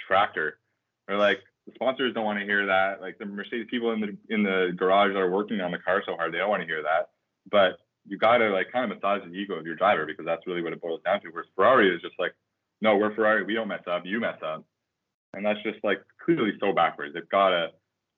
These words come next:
they've gotta evolve from that. And then <laughs> it reminded me, uh, that video I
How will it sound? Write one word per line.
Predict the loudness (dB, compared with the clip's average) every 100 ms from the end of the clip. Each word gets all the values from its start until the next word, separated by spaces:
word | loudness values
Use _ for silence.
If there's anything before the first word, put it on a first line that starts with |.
| _
they've | -10 0
gotta | 2 4
evolve | 4 2 0
from | -2 -4
that. | -2 -4 -8 -14
And | -10 -6
then | -4 -4
<laughs> | -6 -16 _ _ _ _ -6
it |
reminded | 0 2 2
me, | 0 0
uh, | 0 0 0 -4 -8 _ _ _ _ -6
that | -4 0
video | 2 2
I | 2